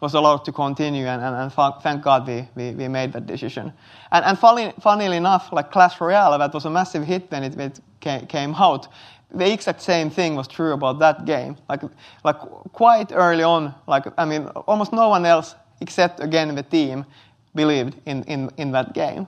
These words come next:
And, and, and, uh, and, you know, these are the cases where our culture has truly been, been tested. Also, uh, we had a case, uh, uh, some, some time back where we,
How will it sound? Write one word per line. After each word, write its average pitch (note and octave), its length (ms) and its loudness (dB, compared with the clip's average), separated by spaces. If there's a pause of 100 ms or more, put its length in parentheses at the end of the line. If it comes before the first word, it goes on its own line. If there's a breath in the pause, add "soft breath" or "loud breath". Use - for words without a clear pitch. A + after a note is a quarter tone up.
(560 soft breath)
And, D3+ 220 2
and, D3+ 220 0
and, D3+ 300 2
uh, D3+ 220 6
and, F3+ 120 -2
you F3+ 80 0
know, G3 100 0
these A#3 220 -6
are A3 120 4
the G3+ 60 -2
cases G3+ 440 -2
where E3 100 0
our D#3+ 80 2
culture F3+ 380 2
has D#3 120 -8
truly E3+ 400 0
been, B2+ 440 -4
been C3 180 -6
tested. - 540 -6 (1000 soft breath)
Also, F3+ 440 4
uh, D#3+ 200 2 (280 loud breath)
we D#3+ 120 2
had E3+ 200 8
a E3 40 0
case, E3 380 0
uh, D3+ 480 0 (160)
uh, - 240 -16
some, D#3+ 340 0
some E3 300 2
time C#3 240 0
back D#3 260 6
where C#3 220 -2
we, C3+ 180 -4